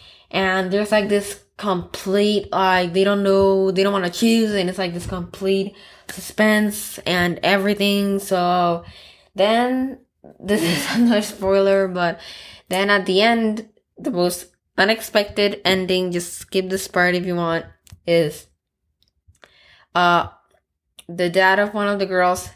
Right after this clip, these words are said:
screams the name of his daughter, which is Catherine, and, like, because he wants her to survive. And then, like, the other girl, she, like, basically just dies, and they're just, like,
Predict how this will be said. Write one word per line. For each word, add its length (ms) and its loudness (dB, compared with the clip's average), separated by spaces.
screams 600 -2
the 140 -14
name 220 -4
of 280 -10
his 360 -10
daughter, 440 2
which 160 -2
is 160 -16
Catherine, 680 -2
and, 340 0
like, 520 0
because 240 -8
he 40 -2
wants 240 -4
her 140 -2
to 180 -10
survive. 600 0
And 240 0
then, 160 4
like, 240 0
the 140 2
other 160 2
girl, 360 2
she, 500 -6
like, 340 -4
basically 560 -2
just 380 -6
dies, 760 2
and 640 -2
they're 200 -2
just, 220 -8
like, 340 -4